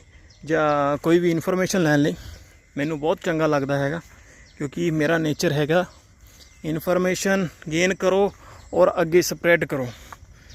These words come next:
ਮਤਲਬ ਜਿੱਦਾਂ ਕਹਿ ਦਿੰਦੇ ਸਰਸ-, ਅਹ, ਇਨਫੋਰਮੇਸ਼ਨ ਜਾਂ ਪੜ੍ਹਾਈ ਨੂੰ ਜਾਂ ਸਿੱਖਿਆ ਨੂੰ ਜਾਂ ਨੌਲੇਜ ਨੂੰ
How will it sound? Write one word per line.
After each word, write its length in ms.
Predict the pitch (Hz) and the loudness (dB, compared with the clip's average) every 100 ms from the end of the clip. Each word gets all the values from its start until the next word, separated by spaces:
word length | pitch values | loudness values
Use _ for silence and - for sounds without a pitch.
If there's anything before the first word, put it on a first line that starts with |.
| - - - - - - - - - - - - - | -20 -20 -20 -20 -20 -20 -20 -20 -20 -20 -20 -14 -4
ਮਤਲਬ 420 | 135 147 151 160 - - - - - | -2 2 2 2 -2 -16 -20 -12 -4
ਜਿੱਦਾਂ 260 | 143 - | 4 4
ਕਹਿ 120 | - 170 | 6 4
ਦਿੰਦੇ 300 | 180 175 185 | 4 4 2
ਸਰਸ-, 360 | 170 156 - | 2 0 -2
ਅਹ, 1040 | - - - - - - - - 143 135 147 | -10 -14 -20 -20 -20 -20 -10 2 4 4 4
ਇਨਫੋਰਮੇਸ਼ਨ 760 | 156 - 180 175 165 180 175 | 2 2 2 2 2 0 2
ਜਾਂ 120 | 175 | 2
ਪੜ੍ਹਾਈ 420 | 175 190 151 143 156 | 4 6 8 6 4
ਨੂੰ 280 | 165 160 127 - | 2 -2 -4 -4
ਜਾਂ 140 | 160 | -4
ਸਿੱਖਿਆ 460 | - 170 - 180 160 | -2 -4 -2 2 2
ਨੂੰ 200 | 165 160 | 2 2
ਜਾਂ 100 | 160 | 4
ਨੌਲੇਜ 340 | 147 156 156 | 4 4 4
ਨੂੰ 160 | 160 | 2